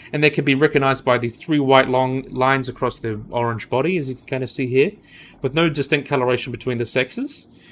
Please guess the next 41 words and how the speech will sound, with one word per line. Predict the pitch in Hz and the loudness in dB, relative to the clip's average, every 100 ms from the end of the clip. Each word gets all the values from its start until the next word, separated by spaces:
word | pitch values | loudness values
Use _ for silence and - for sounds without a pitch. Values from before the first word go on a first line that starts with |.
| - - | -8 2
They | |
look | 190 277 | 4 4
quite | - 220 226 | 8 8 8
similar | - 196 190 180 | 6 8 8 6
to | - 165 156 | 4 4 4
the, | 143 143 135 131 | 4 2 4 4
um, | 127 | 2
species | 123 - 135 135 117 | 0 0 0 0 -2
Ocellaris | 139 135 135 127 147 170 - | -2 -2 0 0 -2 -4 0
clownfish, | 151 151 - 196 262 - - - - - - | 0 0 0 -2 -2 -8 -16 -20 -20 -16 2
which | 135 131 - | 4 4 2
is | 127 | 2
the | 135 | 2
one | 127 135 127 | 2 2 2
that | 127 | 0
was | 131 117 | 0 -2
Nemo. | 123 127 127 147 269 - - - | 0 2 2 0 -2 -10 -20 -2
But | 143 | 0
these | 139 139 | 2 2
guys | - 131 | 4 2
are | - | 2
quite | - 247 | 2 2
a | |
close | 254 202 - | 4 4 4
relative, | 139 147 131 | 2 2 0
but | - 139 | 0 -2
look | 160 | -2
quite | - 151 139 | -2 0 0
similar. | - 135 113 123 190 - - | -2 -2 -2 -4 -6 -14 -4
But | 143 | 0
the | 156 | 2
easiest, | 226 254 233 214 - | 4 4 4 2 2
easiest | 185 226 220 226 - | 8 8 8 2 6
way | 175 | 6
to | 151 | 6
distinguish | 139 131 180 160 139 | 4 2 2 2 0
the | - | 0
two | 131 131 | -2 -2
species | - 123 117 123 117 | 0 -2 0 -2 -2
is | - 117 110 | -2 -4 -2
that, | 120 117 117 - | 0 0 -2 -6